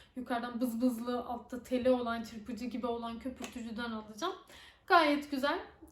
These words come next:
Ev yapımı bir latte yapılabilir diye düşünüyorum bununla. Bu aslında dört parçadan oluşuyor. Şu arka kısmına,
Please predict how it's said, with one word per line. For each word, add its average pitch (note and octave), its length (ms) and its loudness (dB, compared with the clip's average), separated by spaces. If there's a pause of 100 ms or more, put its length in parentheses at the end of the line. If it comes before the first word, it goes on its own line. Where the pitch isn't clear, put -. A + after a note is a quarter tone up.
Ev C#4+ 200 4
yapımı C#4+ 420 2
bir D#4 220 10
latte D#4+ 640 4
yapılabilir A#3 680 0
diye B3 240 -2
düşünüyorum A3 680 -8
bununla. G#3 480 -2 (480)
Bu E4+ 80 10
aslında F#4+ 360 8
dört G4 240 6
parçadan F#4+ 520 6
oluşuyor. C#4+ 480 0
Şu E4+ 240 -2
arka D4 360 2
kısmına, E4+ 520 -2